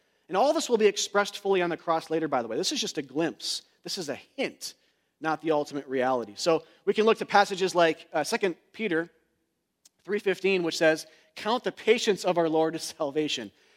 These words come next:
In Psalm one oh three eight, "The Lord is merciful and gracious, slow to anger, and abounding in love." Have you ever praised God for being slow to anger?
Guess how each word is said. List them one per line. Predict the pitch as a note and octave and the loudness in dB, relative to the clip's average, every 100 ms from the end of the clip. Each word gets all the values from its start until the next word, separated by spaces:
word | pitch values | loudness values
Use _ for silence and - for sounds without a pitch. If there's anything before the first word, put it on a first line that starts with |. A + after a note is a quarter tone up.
| _ | _
In | F3+ | -10
Psalm | - A#3 A#3 | 0 2 4
one | A#3 | 4
oh | A#3 | 4
three | A3+ A#3 | 0 2
eight, | A#3 E3+ - _ - | 2 2 -8 _ 0
"The | |
Lord | G3 A3+ B3 | 4 6 4
is | F3+ | 0
merciful | E3+ G#3 A#3+ A3 - G3 | -2 -2 -2 -4 -2 0
and | F3+ | 0
gracious, | D3 F3+ G3+ C3+ G2+ - - _ _ _ _ _ _ - | 0 0 -2 -6 -8 -8 -8 _ _ _ _ _ _ -8
slow | - - F#3+ A#3 A#3 A#3 A3+ - _ _ _ _ _ | -4 -4 6 8 8 6 2 -14 _ _ _ _ _
to | - F#3+ | -8 -6
anger, | F3+ A3 F#3+ C#3+ F#2+ _ _ _ _ _ _ | -2 -4 -4 -6 -10 _ _ _ _ _ _
and | - F3+ | -10 -8
abounding | C#3+ F3 G3+ F#3+ F3 | -4 -2 0 0 -2
in | D#3+ | -2
love." | D3+ D#3+ G2+ - _ _ _ _ _ _ _ _ _ _ | -2 -2 -4 -14 _ _ _ _ _ _ _ _ _ _
Have | E3 | -4
you | |
ever | G#3+ G#3 | 0 0
praised | - F#3 G3 A3 D#3+ | -2 0 2 2 0
God | E3 E3+ | 0 0
for | D#3+ | -2
being | D#3 D3 | -4 -2
slow | - - D#3 | -4 -2 -2
to | D3 | 0
anger? | C#3 C#3+ G2 | -4 -6 -8